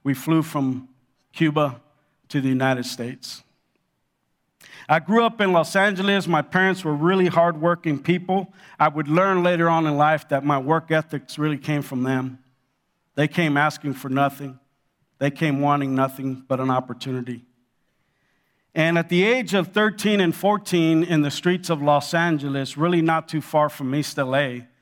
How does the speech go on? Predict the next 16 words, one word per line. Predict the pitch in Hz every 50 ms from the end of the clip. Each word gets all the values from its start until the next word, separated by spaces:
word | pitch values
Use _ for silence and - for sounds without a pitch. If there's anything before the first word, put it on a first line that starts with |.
| _ _ _ _ _ _ _ _ _ -
I | - 143 156
started | 156 - 180 165 156 147 131
getting | 139 151 147 143 143
into | 143 143 135 127
trouble. | 131 - 147 127 123 127 127 _ _ _ _ _ _ _ _ _ _ _ _ _ _ _ _ _ _ -
I | 143 143
started | 135 - - 156 143 139 131 120
hanging | 120 156 156 147 147 143
out | 147 147 143 147 135
with | 131 120 120
gangs, | 131 147 156 156 160 160 156 151 156 151 147 - - _ _ _ _ _ _ _
hanging | - - 151 156 147 151 151
out | 151 147 143
with | 139 135 127
bad | 127 147 143 139 139 -
people, | - 160 156 151 - 147 151 156 147